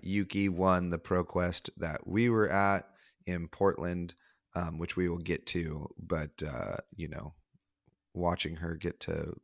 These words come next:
play in, in person against, uh, the general population, you're like, "Aha, this is why you're a national champ,"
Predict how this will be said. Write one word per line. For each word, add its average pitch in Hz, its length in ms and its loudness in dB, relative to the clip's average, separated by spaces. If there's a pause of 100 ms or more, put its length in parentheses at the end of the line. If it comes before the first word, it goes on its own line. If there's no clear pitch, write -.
play 92 300 2
in, 80 240 -6 (180)
in 78 160 -6
person 82 600 -2 (180)
against, 80 500 -6
uh, 82 160 -2
the 80 140 -2
general 80 420 -6
population, 78 720 -4
you're 78 140 -6
like, 76 240 -6
"Aha, 120 460 0 (1300)
this 95 260 -2
is 92 60 0
why 90 140 0
you're 85 180 -2
a - 20 -6
national - 400 -6
champ," - 380 -6